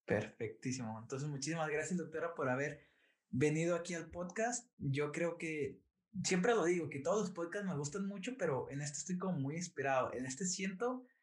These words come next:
siento que está, va aterrizado exactamente a lo, a por qué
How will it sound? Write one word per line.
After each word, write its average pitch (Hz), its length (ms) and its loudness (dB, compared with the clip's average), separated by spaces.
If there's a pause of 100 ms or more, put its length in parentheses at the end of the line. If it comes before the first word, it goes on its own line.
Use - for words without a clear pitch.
siento 180 460 2
que 156 60 -2
está, 175 540 -2 (920)
va 156 80 10
aterrizado 175 460 2
exactamente 180 560 -4
a 165 80 -2
lo, 160 200 -2
a 131 220 2
por 135 160 -8
qué 147 420 -4